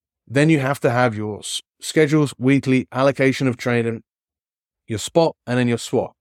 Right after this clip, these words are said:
Then you're good. Once you're good, everything is fab. So you're looking at your focused action blocks. That is all you need to focus on. That's it. Everything else, right? Just noise. Get rid of it. Get rid of everything else. We said no fluff in this session.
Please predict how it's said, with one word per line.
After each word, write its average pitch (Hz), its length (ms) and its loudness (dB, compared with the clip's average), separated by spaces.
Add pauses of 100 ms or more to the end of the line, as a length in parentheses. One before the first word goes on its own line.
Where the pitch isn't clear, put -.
(340)
Then 185 140 4
you're 170 100 4
good. 127 220 2
Once 147 240 -2
you're 175 80 -2
good, 180 200 2
everything 147 320 2
is 127 120 0
fab. 104 320 -4
So - 100 -4
you're 117 140 2
looking 131 240 2
at 113 60 0
your 101 100 -8
focused 143 560 0 (140)
action 113 420 -6
blocks. 101 480 -10 (340)
That 156 440 0 (240)
is 135 420 2 (460)
all 190 200 4
you 175 80 4
need 165 200 4
to 131 80 -6
focus - 400 -4
on. - 160 -14 (420)
That's 147 240 -2
it. 95 240 -4
Everything 190 420 2
else, 180 440 0 (120)
right? 147 240 0
Just - 220 -6
noise. 131 420 -2
Get 151 140 2
rid 143 160 4
of 98 80 -4
it. - 200 -14
Get 156 140 0
rid 170 140 4
of 165 160 -2
everything 139 460 0
else. 101 200 -6
We 120 60 -10
said 107 240 -2
no 139 180 2
fluff 160 360 0
in 131 80 0
this 120 160 -4
session. 120 360 -4